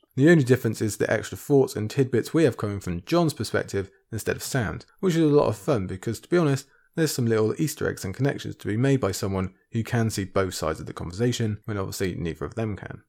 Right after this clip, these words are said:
We don't need to spend too much time talking on Sam here because we know what happens with him. We've just spent a whole book talking about him. We've discussed his future and his sea voyage and everything he goes through,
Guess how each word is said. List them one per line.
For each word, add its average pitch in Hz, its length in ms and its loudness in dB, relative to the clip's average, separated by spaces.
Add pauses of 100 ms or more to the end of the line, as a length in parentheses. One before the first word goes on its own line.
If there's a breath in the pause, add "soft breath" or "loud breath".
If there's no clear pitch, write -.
(200)
We 185 100 4
don't 190 180 8
need 139 140 4
to 120 80 0
spend 110 300 0
too 131 180 2
much 117 180 0
time 123 240 0
talking 127 400 0
on 123 120 0
Sam 117 260 -2
here 117 180 -2
because 110 480 -4
we 170 220 2
know 139 180 4
what 85 120 0
happens 92 240 -6
with 90 160 -8
him. 98 100 -6
We've 101 160 -6
just - 140 -8
spent 101 160 -2
a 95 40 -6
whole 104 140 -2
book - 280 -2
talking - 300 -8
about - 180 -10
him. - 180 -12 (100)
We've 147 140 2
discussed 127 420 0
his 110 120 -4
future 104 460 -2
and 101 80 -2
his 98 120 -2
sea 98 240 -2
voyage 98 380 -2
and 120 60 0
everything 104 260 -2
he 90 60 -4
goes 95 280 -2
through, 90 240 -4